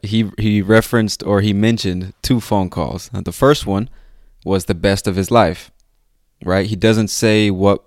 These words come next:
happened during that phone call or what was said during that phone call. And then just five minutes later, he received a second one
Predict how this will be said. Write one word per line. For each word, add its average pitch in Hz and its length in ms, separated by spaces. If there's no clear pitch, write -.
happened 95 440
during 90 200
that 87 140
phone 90 280
call 92 320
or 90 120
what 90 260
was 87 400
said 98 560
during 87 180
that 80 140
phone 87 240
call. 87 260
And 98 120
then 98 140
just 101 220
five 110 380
minutes 101 320
later, 92 340
he 95 140
received 92 400
a 82 60
second - 480
one 85 240